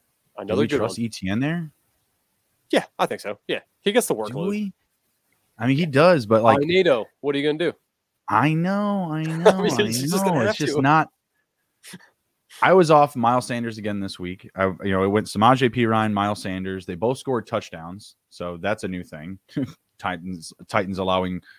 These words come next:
Speaker 1: touchdowns to, to running backs. But another week in a row, is it gonna happen? They've
Speaker 2: I
Speaker 1: been
Speaker 2: think so.
Speaker 1: so good up against the position.
Speaker 2: Yeah,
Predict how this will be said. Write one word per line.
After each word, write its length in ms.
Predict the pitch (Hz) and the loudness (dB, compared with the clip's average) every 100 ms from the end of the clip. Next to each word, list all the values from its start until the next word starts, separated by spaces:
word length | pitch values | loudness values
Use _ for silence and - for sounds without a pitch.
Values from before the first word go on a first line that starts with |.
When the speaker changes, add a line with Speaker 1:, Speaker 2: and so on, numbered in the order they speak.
| _ | _
Speaker 1:
touchdowns 480 | 110 101 104 98 - | -2 -2 -4 -6 -6
to, 200 | 87 85 | -10 -10
to 160 | - 87 | -10 -2
running 280 | 98 110 90 | 2 2 0
backs. 360 | 87 92 - _ _ _ _ _ _ _ _ _ _ _ - | -4 -6 -10 _ _ _ _ _ _ _ _ _ _ _ -12
But 180 | 117 | -12
another 340 | 107 107 123 135 | -10 -8 -4 -2
week 220 | 131 127 | -4 -6
in 80 | 110 | -8
a 80 | 98 | -6
row, 320 | 95 110 135 | -4 -2 -2
is 100 | 131 | -4
it 60 | |
gonna 220 | 127 143 135 | -8 -6 -6
happen? 560 | 143 143 151 151 147 _ _ _ _ - | -6 -6 -8 -8 -12 _ _ _ _ -12
They've 120 | 127 | -10
Speaker 2:
I 40 | 123 | -6
Speaker 1:
been 80 | 143 | -8
Speaker 2:
think 80 | |
so. 180 | 127 123 | -6 -4
Speaker 1:
so 280 | 147 151 143 | -2 0 0
good 260 | 120 135 135 | 0 0 0
up 120 | 127 | -2
against 240 | 123 120 | -4 -4
the 80 | 120 | -6
position. 560 | 110 107 123 - 92 73 _ _ _ _ _ _ _ _ _ _ _ _ - | -6 -4 -4 -6 -10 -12 _ _ _ _ _ _ _ _ _ _ _ _ -12
Speaker 2:
Yeah, 260 | 104 110 | -8 -8